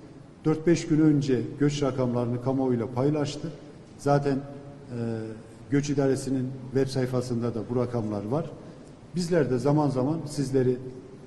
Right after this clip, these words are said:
bilgilendireceğiz. Terörle mücadele de kararlı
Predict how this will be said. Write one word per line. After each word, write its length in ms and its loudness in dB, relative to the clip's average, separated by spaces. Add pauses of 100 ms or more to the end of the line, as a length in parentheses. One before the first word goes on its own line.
(400)
bilgilendireceğiz. 840 2 (460)
Terörle 340 6
mücadele 600 2
de 100 0 (720)
kararlı 560 2